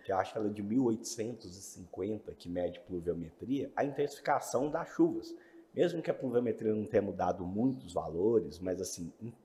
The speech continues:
elas são mais intensas. E tá acontecendo muito inundação de rios,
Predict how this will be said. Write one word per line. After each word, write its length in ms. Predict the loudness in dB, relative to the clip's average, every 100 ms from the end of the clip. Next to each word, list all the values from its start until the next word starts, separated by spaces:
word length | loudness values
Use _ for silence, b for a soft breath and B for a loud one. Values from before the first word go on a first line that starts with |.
| _ _ 2
elas 180 | 4 4
são 220 | 6 4
mais 200 | 4 0
intensas. 720 | -4 -6 -10 -10 -20 -18 -18 -20 _ b b b b b _ _ -20 _ 6
E 880 | 10 10 10 10 8 6 4 0 -8 -12 6
tá 120 | 8
acontecendo 560 | 8 8 6 6 6 4
muito 1120 | 4 6 6 4 2 6 8 6 4 2 -2 -6 2
inundação 600 | 4 6 4 0 0 -2
de 80 | -2
rios, 640 | 4 6 8 6 0 -8